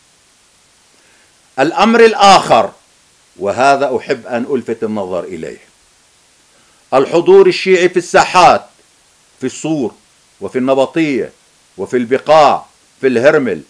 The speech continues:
في بعلبك، في كل ممن-، في كل مكان، يمنع التطاول بالقوة على المظاهرات وعلى،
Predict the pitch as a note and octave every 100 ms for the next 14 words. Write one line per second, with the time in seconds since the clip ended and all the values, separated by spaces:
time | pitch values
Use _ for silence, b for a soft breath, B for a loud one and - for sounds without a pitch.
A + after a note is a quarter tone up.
0 | _ _ _ C3+ A2 A#2 D#3+ B2+ A#2+ -
1 | A#2+ C#3 D3+ C#3+ D3 D3 C#3+ - - C3+
2 | E3 D#3 D3+ C#3+ D3+ C3+ A2 E2 b b
3 | b b _ - B2+ D#3+ B3+ C4 C4 C4+
4 | D4 B3 - - _ _ _ D3 - -
5 | - D#3 D#3 D#3 F3 F3 E3+ E3 E3+ D#3+
6 | C3+ D3+ D3 C#3 D3 F3 E3 E3 D#3 D#3+
7 | B2+ C#3 D3+ D3 C#3+ C#3+ C3+ C#3 B2+ C3+
8 | C#3+ C3+ C3+ A#2+ B2 A#2+